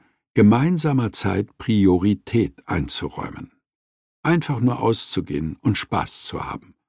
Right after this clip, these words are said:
Fast jedes Wochenende brechen sie zu irgendeinem Abenteuer auf. Zu einer Wanderung durch den Wald, einer Fahrt zu einem Skulpturenpark in der Landschaft, einem Picknick im Schnee.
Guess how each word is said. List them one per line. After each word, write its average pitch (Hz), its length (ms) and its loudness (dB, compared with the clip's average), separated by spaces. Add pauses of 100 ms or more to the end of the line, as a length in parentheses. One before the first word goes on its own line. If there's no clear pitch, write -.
(1120)
Fast - 320 0
jedes 104 360 2
Wochenende 95 520 -2
brechen 92 400 -4
sie 139 160 -2
zu - 180 -2
irgendeinem 170 640 0
Abenteuer 73 720 -6
auf. - 280 -12 (720)
Zu 143 140 -2
einer 127 220 4
Wanderung 98 680 2
durch 76 140 -8
den 92 200 -2
Wald, 110 460 -4 (260)
einer 92 200 -2
Fahrt 117 340 -4
zu - 140 -4
einem 90 180 -2
Skulpturenpark 92 1000 -4
in 90 120 -4
der 87 100 -2
Landschaft, 107 640 -6 (520)
einem 131 220 4
Picknick 127 420 -2
im - 140 -6
Schnee. 107 380 -2